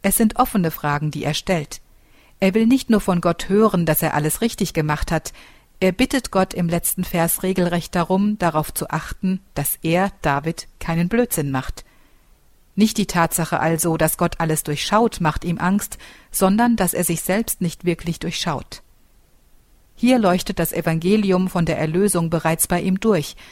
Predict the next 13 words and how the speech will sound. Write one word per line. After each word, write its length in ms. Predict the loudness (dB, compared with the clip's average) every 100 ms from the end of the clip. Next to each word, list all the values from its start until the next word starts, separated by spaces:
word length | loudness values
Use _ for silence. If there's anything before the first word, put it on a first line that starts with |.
| -10 -2
denn 140 | 0
David 400 | 2 2 2 0
weiß, 300 | 2 2 2
dass 160 | 0 -2
er 80 | -2
sich 240 | -2 2
niemals 440 | 4 4 4 2
aus 160 | 0 0
eigener 440 | 2 2 2 2
Anstrengung 560 | 2 0 -2 -2 0 0
so 160 | 0 2
verbessern 560 | 2 2 0 0 -2
könnte, 400 | -2 -2 0 -2